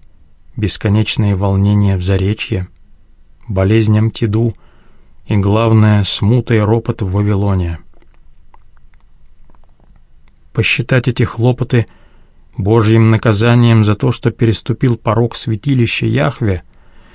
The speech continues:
глупости. Яхве сам пролил на него божественный свет, да и сердце томилось жаждой увидеть сияние невечернее. Почему ярмо власти с каждым годом становится все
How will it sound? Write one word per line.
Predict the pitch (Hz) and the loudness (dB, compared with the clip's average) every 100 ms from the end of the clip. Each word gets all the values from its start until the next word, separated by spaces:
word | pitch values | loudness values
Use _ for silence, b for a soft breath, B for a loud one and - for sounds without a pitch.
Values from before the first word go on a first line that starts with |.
| b b - | b b -6
глупости. | 98 120 151 123 101 - - 87 - - - - - - | -2 2 2 2 -2 -4 -6 -12 -14 -20 -20 -20 -20 -4
Яхве | 120 123 - 120 | 0 0 0 0
сам | - 135 131 113 | 0 0 2 2
пролил | 120 110 110 101 | 2 2 2 4
на | 104 | 4
него | 101 98 | 4 2
божественный | 92 98 98 110 - 110 101 98 | 0 0 0 -2 -2 -2 -2 -2
свет, | - 104 98 - - - - - - - - - | -4 -4 -4 -10 -20 -20 -20 -20 -20 -20 -14 -4
да | 107 | -2
и | 107 | -2
сердце | - 123 120 - 101 - b b b b b | -4 -4 -4 -4 -6 -8 b b b b b
томилось | 110 107 113 110 98 | 0 2 4 2 2
жаждой | 90 110 104 104 107 | 0 0 0 0 0
увидеть | 101 113 104 101 | 0 0 -2 -4
сияние | - 104 101 104 101 98 98 | -6 -4 -2 0 0 0 0
невечернее. | 95 98 - - 95 92 90 87 82 - - - - _ _ - _ - - - - - | -2 -4 -6 -6 -4 -4 -4 -6 -8 -12 -20 -20 -20 _ _ -20 _ -20 -20 -20 -20 -14
Почему | - - 123 120 131 | -10 -6 -2 0 0
ярмо | 123 117 117 110 | 0 0 0 -2
власти | 101 113 120 - 117 | -2 -2 -4 -6 -8
с | - | -6
каждым | 113 110 104 107 98 | -4 -4 0 0 2
годом | 107 123 123 117 | 0 0 0 0
становится | - 101 104 117 110 - | -4 -4 -2 -2 -4 -6
все | - 127 | -4 -4